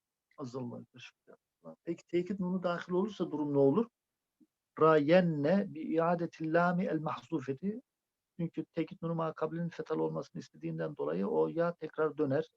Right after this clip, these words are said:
Lima merre fi uğzuvenne. Rayanni ravunne bidammil vavi dunel hasfi. Burada vav hasfe gidemez. Çünkü makabili fetalıdır. Kema fi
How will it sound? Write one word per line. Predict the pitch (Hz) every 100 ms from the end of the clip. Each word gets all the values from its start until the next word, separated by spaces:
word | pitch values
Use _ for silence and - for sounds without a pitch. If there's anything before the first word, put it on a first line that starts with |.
| -
Lima | 143 143
merre | 160 160 170
fi | - 165 - _
uğzuvenne. | 156 127 117 147 143 151 156 135 131 151 120 - _ _ _ _ _ _ _ _ _ -
Rayanni | 139 143 160 175 180 175 160 175 202 - -
ravunne | 143 151 143 175 175 147 165 160
bidammil | 147 165 160 151
vavi | 151 160 143 190 139
dunel | 131 160 143 127
hasfi. | - 143 - - 185
Burada | 143 143 151 - _ _ - - - - _
vav | 147 143
hasfe | 139 139 _ -
gidemez. | 139 143 156 - -
Çünkü | 139 135
makabili | 131 - 131 135
fetalıdır. | - 127 131 123 127 202 _ _
Kema | 139 131 127
fi | - 185